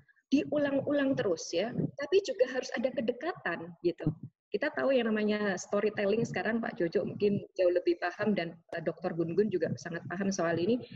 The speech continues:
Bagaimana storytelling ini, what's in it for me, itu harus kita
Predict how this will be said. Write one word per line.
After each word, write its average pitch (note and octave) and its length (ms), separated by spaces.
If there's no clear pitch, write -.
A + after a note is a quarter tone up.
Bagaimana B3+ 320
storytelling B3+ 840
ini, C4 340
what's B3 240
in B3+ 160
it B3 160
for C4 240
me, A3 400
itu - 160
harus A#3 240
kita B3+ 160